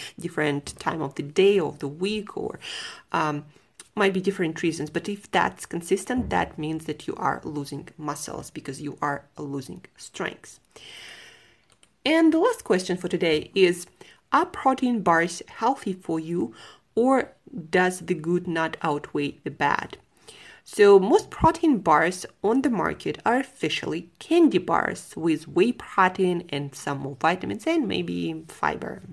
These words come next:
Um, so are they healthy? No, just like candy is not healthy for you. And in any case, they are inferior to whole foods.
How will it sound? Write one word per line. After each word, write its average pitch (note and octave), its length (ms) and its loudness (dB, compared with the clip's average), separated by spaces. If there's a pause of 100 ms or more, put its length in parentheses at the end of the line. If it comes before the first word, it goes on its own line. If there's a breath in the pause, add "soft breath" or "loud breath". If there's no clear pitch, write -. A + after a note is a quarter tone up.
(1120 loud breath)
Um, E3 540 0
so F#3 520 2 (460)
are E3+ 140 2
they E3+ 140 4
healthy? F#3 540 0
No, F3 880 0
just E3+ 240 -4
like E3 180 -2
candy A3+ 300 -2
is F3 100 -4
not D#3 160 -2
healthy E3+ 380 -4
for F3+ 160 -8
you. F3 340 -6 (360 loud breath)
And G4+ 260 2
in G#3+ 320 -2
any E4 220 8
case, D#3 500 0 (240)
they G#3+ 220 8
are G3 200 2 (340)
inferior A3 840 0 (240)
to G3 680 2 (920)
whole F#3+ 280 2
foods. - 720 -4